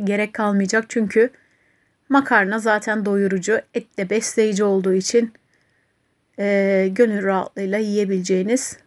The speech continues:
güzel bir yemek oluyor. Şimdi iki bardak kadar ya da bir buçuk su bardağı kadar tekrar su eklemesi yaptım, kaynar su.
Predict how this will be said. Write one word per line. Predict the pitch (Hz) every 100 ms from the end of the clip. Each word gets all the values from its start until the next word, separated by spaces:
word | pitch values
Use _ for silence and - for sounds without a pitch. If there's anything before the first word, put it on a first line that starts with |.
| _ _ _ 214
güzel | 220 196 - 175
bir | 220 214
yemek | 202 190 185 196
oluyor. | 185 220 262 - - _ _ _ _ _
Şimdi | - 453 392 294 339 440 _ _ _ _ _
iki | 294 381
bardak | 262 220 202 -
kadar | 214 190 190
ya | 226 226
da | 208
bir | 247 247
buçuk | 202 - _
su | - 202
bardağı | 196 185 185 185
kadar | 202 190
tekrar | 185 262 - 262
su | - 254
eklemesi | 247 233 240 233 -
yaptım, | 247 226 - 233
kaynar | - 226 220 233 233
su. | - 254